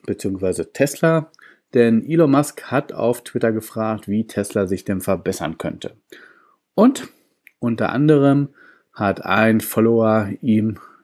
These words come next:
gefragt oder gesagt, Tesla sollte doch einen Pickup-Truck anbieten.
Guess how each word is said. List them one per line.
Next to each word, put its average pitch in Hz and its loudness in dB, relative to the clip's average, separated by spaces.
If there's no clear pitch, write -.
gefragt 95 -2
oder 92 2
gesagt, 90 -2
Tesla 104 0
sollte 107 2
doch 117 2
einen 143 0
Pickup-Truck - 0
anbieten. 82 -6